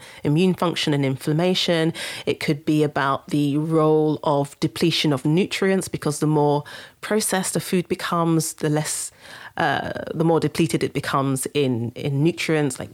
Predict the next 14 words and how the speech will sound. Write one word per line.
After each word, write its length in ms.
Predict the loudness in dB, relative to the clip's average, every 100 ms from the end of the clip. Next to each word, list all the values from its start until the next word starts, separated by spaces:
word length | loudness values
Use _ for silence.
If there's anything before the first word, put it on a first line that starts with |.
| -4
B 200 | 0 2
vitamins, 520 | 2 0 2 2 2
which 160 | 0 -4
are 20 |
essential 320 | -2 -2 -2
for 100 | -6 -4
brain 280 | 0 0
health, 400 | 0 -2 -2 -2
like 320 | -4 -6 -4 0
omega-three 420 | 0 0 -4 -8
fatty 360 | -6 -6 -2
acids, 420 | -2 0 -2 -2 -4
which 140 | -6
are 100 | -6